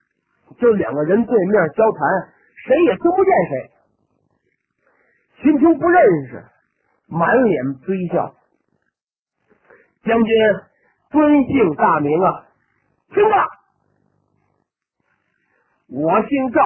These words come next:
我叫赵勇，官拜总兵官之职。”“秦琼，你，你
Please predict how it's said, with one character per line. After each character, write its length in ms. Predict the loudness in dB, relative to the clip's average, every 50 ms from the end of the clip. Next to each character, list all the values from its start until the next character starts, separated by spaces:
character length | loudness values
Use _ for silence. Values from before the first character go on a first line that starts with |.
| 0 -4 -8 -12 -20 -20 -20 -20 _ _ _ -20 -20 _ _ -10
我 120 | -8 -6
叫 180 | -2 0 0 0
赵 240 | 0 0 0 2 2
勇， 420 | 0 0 -2 -2 0 0 0 0 -2 -6 _ _ _ _ _ _ _ _ _ _ _ _ _ _ _ _ _ _ _ _ _ _ _ _ _ _ _ _
官 140 | -2 0 2 2 2 2 2 0
拜 360 | 0 0 0 -2 -4 -6 -12 _ _ _
总 100 | -2 0 0 0 -2 0
兵 240 | 2 4 4 4 4
官 300 | 4 4 4 4 2 2
之 160 | 0 0 0 0
职。 80 | 2 2 2 0 0 -4 _ _ _ _ _ _ _ _ _ _ _ _ _ _ _ _ _ _ _ _ _ _ _ _ _ _ _ _ _ _ _ _ _ _ _ _
”“秦 160 | -4 -2 0 2
琼， 100 | 2 2 2 0 -2 -4 -8 _ _ _ _ _ _ _ _ _ _ _ _ _ _ _ _ _ _ _ _ _ _ _ -20 -20 _ _ _ _
你， 100 | -14 -14
你 400 | -12 -10 -8 -4 -2 0 2 2